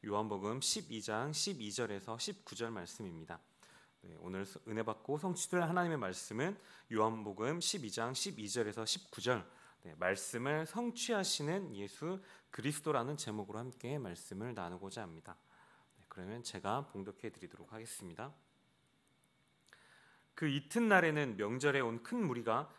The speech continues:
예수께서 예루살렘으로 오신다는 것을 듣고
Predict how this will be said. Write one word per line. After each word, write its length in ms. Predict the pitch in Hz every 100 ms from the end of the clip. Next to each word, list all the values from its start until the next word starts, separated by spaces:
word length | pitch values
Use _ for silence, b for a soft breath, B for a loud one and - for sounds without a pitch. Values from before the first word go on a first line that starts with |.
| -
예수께서 680 | 110 123 - 139 143 127 101
예루살렘으로 760 | 110 151 180 151 151 139 139
오신다는 560 | 107 101 139 120 117 117
것을 300 | 110 131 104
듣고 520 | 92 - - 87